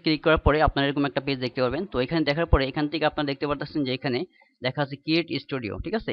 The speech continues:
এই অপশনটাতে ক্লিক করে দিবেন। তো ক্রিয়েট স্টুডিওতে ক্লিক করার পরে আপনারা এরকম একটা ইন্টারফেস দেখতে পারবেন। তো এখানে আসার পরে দেখতে পাচ্ছেন যে মনিটাইজেশন একটা অপশন আছে, এই মনিটাইজেশন, অর্থাৎ আপনি যে পেজটিতে মনিটাইজেশন করতে যাচ্ছেন সেই পেজটি আপনার এলিজিবল আছে কিনা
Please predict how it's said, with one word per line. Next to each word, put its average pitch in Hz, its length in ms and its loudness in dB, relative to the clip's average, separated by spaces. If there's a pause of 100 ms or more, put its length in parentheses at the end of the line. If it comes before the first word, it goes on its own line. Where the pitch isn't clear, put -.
এই 127 80 4
অপশনটাতে 139 360 0
ক্লিক 120 180 -6
করে 110 120 -2
দিবেন। 151 140 -4 (2500)
তো 139 40 -18 (100)
ক্রিয়েট 175 240 0
স্টুডিওতে 170 280 -6
ক্লিক 165 220 0
করার 170 180 4
পরে 147 180 4
আপনারা 156 180 0
এরকম 151 220 -2
একটা 151 160 -4
ইন্টারফেস 143 320 -4
দেখতে 135 200 -4
পারবেন। 139 280 2
তো - 120 -8
এখানে 160 240 2
আসার 170 220 -2
পরে 160 100 4 (180)
দেখতে 143 180 -4
পাচ্ছেন 160 220 -2
যে 143 100 2
মনিটাইজেশন 160 440 2
একটা 135 140 0
অপশন 135 220 -4
আছে, 180 140 -4 (180)
এই 131 120 -2
মনিটাইজেশন, 151 500 0 (440)
অর্থাৎ 143 220 0 (100)
আপনি 180 180 4 (120)
যে 160 60 4 (100)
পেজটিতে 160 400 0 (340)
মনিটাইজেশন 156 400 0
করতে 165 200 -2
যাচ্ছেন 151 220 6 (100)
সেই 156 200 0
পেজটি 175 340 -2
আপনার 165 160 0 (100)
এলিজিবল 170 300 -2 (120)
আছে - 220 -2
কিনা 131 180 -2